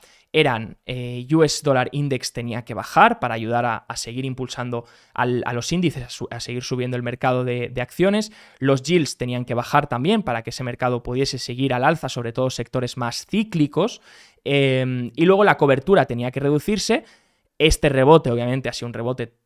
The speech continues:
también de cierre de cobertura. Recordemos que hay vencimiento de opciones esta semana, así que, pues,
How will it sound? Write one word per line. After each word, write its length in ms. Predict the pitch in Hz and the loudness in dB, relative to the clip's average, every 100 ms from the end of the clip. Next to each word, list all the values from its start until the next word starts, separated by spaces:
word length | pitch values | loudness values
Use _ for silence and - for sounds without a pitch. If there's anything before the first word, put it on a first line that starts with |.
| _ | _
también 400 | - 110 120 123 | -20 -8 -4 -4
de 60 | |
cierre 240 | 113 117 117 | -6 -10 -10
de 100 | 113 | -12
cobertura. 460 | 120 123 165 175 | -10 -6 0 2
Recordemos 560 | 175 131 117 123 131 - | 2 0 -2 -2 -2 -2
que 80 | 123 | -2
hay 100 | 127 | -2
vencimiento 500 | 123 117 120 127 127 | -2 -4 -4 -4 -4
de 60 | |
opciones 380 | 123 - 135 131 | -4 -2 -2 -2
esta 180 | 123 - | -8 -10
semana, 480 | - 147 156 160 165 - _ _ | -4 0 0 0 -6 -14 _ _
así 280 | 117 - 123 | -12 -8 -8
que, 260 | 131 127 | -2 -2
pues, 200 | 123 - | -4 -10